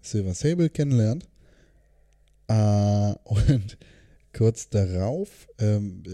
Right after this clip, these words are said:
findet, findet Peter Parker halt auch raus, okay, wer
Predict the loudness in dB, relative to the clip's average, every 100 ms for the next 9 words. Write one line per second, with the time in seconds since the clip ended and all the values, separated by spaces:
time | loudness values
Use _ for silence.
0 | -14 -4 -2 -2 -6 _ -8 -8 -8 -10
1 | -6 -2 -2 -2 -2 0 0 -2 -6 -14
2 | -10 -8 -8 -12 -18 -16 -14 -14 -14 -10
3 | -8 -8 -10